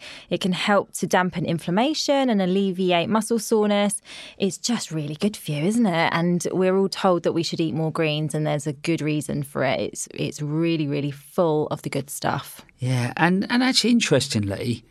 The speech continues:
Speaker 2: when I first started veg gardening, even chard, but, you know, there was a little bit of chard kicking around, but not anything like there is now. And I suppose even in,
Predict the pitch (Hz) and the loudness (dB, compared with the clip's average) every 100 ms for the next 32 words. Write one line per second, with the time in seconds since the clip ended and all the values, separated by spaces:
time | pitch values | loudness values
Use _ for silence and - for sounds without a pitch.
0 | _ 127 120 - 123 - - 107 107 110 | _ -2 -2 0 0 0 0 -2 -2 -4
1 | 104 90 104 107 113 123 120 - 151 165 | -4 -4 -4 -2 -2 -2 -4 -4 -4 0
2 | 127 - 151 147 110 - - 190 117 101 | 0 2 4 4 2 -2 -2 -2 -2 -4
3 | 120 139 139 123 113 110 - 113 110 110 | -2 0 2 2 -2 -2 -2 -2 -2 -2
4 | 104 110 113 113 104 123 123 113 123 113 | 0 0 0 0 2 2 2 2 0 0
5 | 113 104 110 107 120 104 107 98 - - | -2 -2 -2 -2 -2 -2 0 0 -2 -4
6 | - - - - 165 - - 120 131 113 | -14 -20 -20 -18 -16 -10 0 2 4 2
7 | 104 107 - 143 139 285 202 147 139 120 | 0 -6 -4 -4 0 0 2 2 2 2
8 | 117 107 | 2 -2